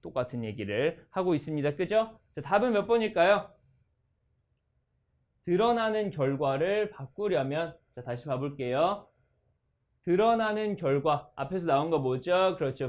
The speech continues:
fruits 있었고요. 보이는 것들이죠.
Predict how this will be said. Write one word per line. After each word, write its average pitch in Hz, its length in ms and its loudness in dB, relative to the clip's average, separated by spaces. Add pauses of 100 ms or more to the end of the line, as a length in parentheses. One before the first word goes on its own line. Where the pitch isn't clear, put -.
fruits 220 440 -4
있었고요. 143 920 0 (3000)
보이는 226 400 2
것들이죠. 175 720 -2